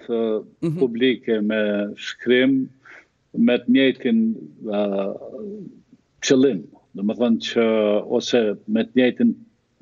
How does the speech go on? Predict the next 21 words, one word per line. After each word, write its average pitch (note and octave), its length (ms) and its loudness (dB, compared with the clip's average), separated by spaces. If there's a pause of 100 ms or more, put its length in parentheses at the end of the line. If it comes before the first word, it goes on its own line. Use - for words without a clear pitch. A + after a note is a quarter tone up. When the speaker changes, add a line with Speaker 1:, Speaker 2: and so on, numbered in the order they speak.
(160)
Speaker 1:
platform C#3 680 2 (680)
që A#2+ 180 0
mund A#2 220 2
ta A2+ 140 0
ketë, A2+ 500 -2
eh, A2 640 0
sekretari A2+ 720 0
i - 20 2
përgjithshëm G2+ 720 0
i G2 120 4 (580)
natos. A2+ 680 0 (960)
O, C3 420 2 (880)
dihet D#3 380 4
që C#3 240 -4
të C3+ 160 -2
gjithë, C3+ 380 -2 (400)
pa D3+ 160 2
përjashtim, B2 800 -8
edhe A#2+ 380 0 (760)
B A2+ 80 4
E-ja, A#2+ 760 2